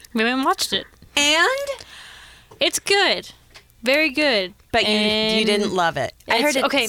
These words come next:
Speaker 3: nothing like the book.
Speaker 1: It's not like the book.
Speaker 3: At
Speaker 1: Like,
Speaker 3: all.
Speaker 1: if you go into it
Speaker 2: Those monkey cheese flavored ass monkeys. They screwed it up, didn't they?
Speaker 3: They didn't. No.
Speaker 1: I mean, it's good in its own,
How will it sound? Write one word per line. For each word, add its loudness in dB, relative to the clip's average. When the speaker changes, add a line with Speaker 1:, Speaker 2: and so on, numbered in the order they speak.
Speaker 3:
nothing 0
like 0
the -4
book. -6
Speaker 1:
It's -4
not 0
like 0
the -16
book. -14
Speaker 3:
At -2
Speaker 1:
Like, 2
Speaker 3:
all. 0
Speaker 1:
if -2
you -2
go 2
into -2
it 0
Speaker 2:
Those 0
monkey -6
cheese 0
flavored -2
ass -4
monkeys. -6
They 0
screwed -2
it 0
up, -4
didn't -6
they? -10
Speaker 3:
They 0
didn't. 2
No. -10
Speaker 1:
I 0
mean, 2
it's -2
good -2
in -2
its -4
own, -2